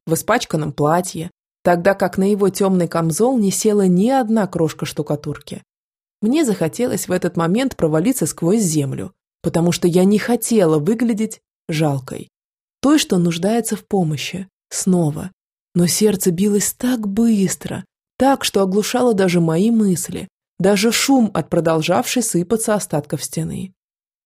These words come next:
Потому что я подумала, что Рэй пришёл ко мне, чтобы спасти.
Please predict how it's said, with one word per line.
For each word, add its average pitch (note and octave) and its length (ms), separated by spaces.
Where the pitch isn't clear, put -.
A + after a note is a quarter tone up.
Потому F3+ 340
что - 160
я F3+ 180
подумала, F3 640
что - 240
Рэй A#3 180
пришёл F3 440
ко F3+ 160
мне, E3+ 360
чтобы F3 300
спасти. F#3 640